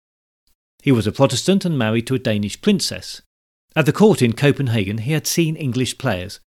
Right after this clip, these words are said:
and invited a troupe to his family home in fifteen ninety-two. They were led by Thomas Sackville, who was a notable clown and actor at the time. The troupe stayed at court for five years, providing entertainments and performing the plays that the Duke took to writing.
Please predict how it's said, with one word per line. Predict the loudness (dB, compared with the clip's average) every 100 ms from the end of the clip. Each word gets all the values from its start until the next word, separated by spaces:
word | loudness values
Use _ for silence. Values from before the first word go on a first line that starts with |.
| -2
and | 2
invited | 4 4 2 0 -4
a |
troupe | -2 -2 -2
to | -2
his | -4
family | -2 -4 -2 -2
home | -4 -4 -6
in | -8 -4
fifteen | -4 -4 -6 -4
ninety-two. | -6 -8 -10 -6 -6 -6 _ _ _ _ _ _ _ _ 4
They | 6
were | 8
led | 6 4
by | 0
Thomas | -2 -2 -2
Sackville, | -2 -2 -4 -10 -10 -6
who | 2 4
was | 4
a | 4
notable | 2 0 -4 -6
clown | -4 -4 -4 -6
and | -6
actor | -6 -8 -12 -12
at |
the | -12
time. | -10 -8 -6 -8 -14 _ _ _ _ _ _ _ -4
The | 4
troupe | 4 4
stayed | 2 2 2
at | -2
court | -6 -6 -6
for | -10
five | -8 -4 -4 -2
years, | 2 2 0 -4 -16 -2
providing | 0 2 2 0
entertainments | -4 -4 -4 -2 0 -2 -2
and | -6 -6
performing | -4 -2 -2 -2
the | -4
plays | -4 -4 -4
that | -6
the | -8
Duke | -4 -4 -6
took | -12 -16
to | -10
writing. | -4 -2 -2 -6 -14